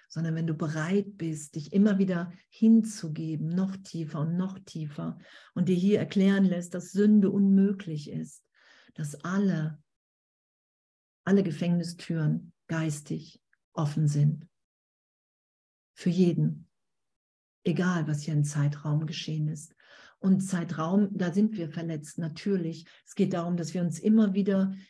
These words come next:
in die Gegenwart Gottes führen lassen, wo wir ewig sind, wo wir erfahren, ey, der Körper hat gar nichts mit mir zu tun.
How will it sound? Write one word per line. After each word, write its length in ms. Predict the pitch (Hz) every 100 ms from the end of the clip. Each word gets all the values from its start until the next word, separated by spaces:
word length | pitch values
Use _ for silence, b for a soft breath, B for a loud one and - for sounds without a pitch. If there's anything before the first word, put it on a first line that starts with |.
| _
in 400 | 214 208 208 196
die 120 | 196
Gegenwart 560 | 156 185 180 170 165 147
Gottes 440 | 180 180 - 147
führen 500 | - - 202 208 190
lassen, 760 | 165 160 156 147 - 156 156 B B _
wo 240 | 180 175 160
wir 300 | 175 156 196
ewig 400 | 196 190 165 -
sind, 400 | - 190 180 165
wo 120 | 160
wir 140 | 165
erfahren, 540 | - 147 - 175 190 160
ey, 260 | 156 147
der 140 | 147 151
Körper 360 | - 175 170
hat 180 | 156 147
gar 240 | 165 190
nichts 360 | 220 190 - -
mit 200 | 180 180
mir 200 | 196 190
zu 200 | - -
tun. 440 | - - 175 -